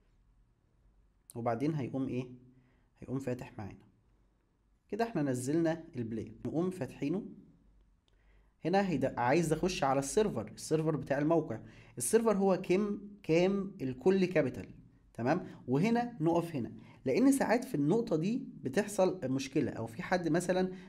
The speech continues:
بيقول له ان هو مش راضي يدخل، او يقول له ان في ايرور، او في اي حاجه. آه، ال-، المشكله دي بتبقى حاجه من اتنين، يا اما انت كاتب كيم كام غلط حتى لو مسافه،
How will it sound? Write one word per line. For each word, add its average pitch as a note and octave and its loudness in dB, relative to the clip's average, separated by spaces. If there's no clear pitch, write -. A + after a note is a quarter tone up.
بيقول D3 2
له F3 6
ان E3 4
هو E3+ 4
مش E3+ 2
راضي D#3+ 6
يدخل، D#3 -2
او A#2+ -2
يقول D3 2
له E3+ 4
ان D#3 4
في E3+ 0
ايرور، C#3+ 2
او B2 -2
في - -6
اي E3+ 2
حاجه. C#3+ -2
آه، B2+ 2
ال-، B2+ -4
المشكله C3+ 4
دي G#3+ 0
بتبقى D3 -2
حاجه F#3 4
من E3+ 6
اتنين، C#3 4
يا B2 2
اما B3 6
انت C4 2
كاتب F#3+ 0
كيم A3+ 2
كام A3 2
غلط G3+ 4
حتى A#3+ 0
لو D#3 6
مسافه، D3+ 0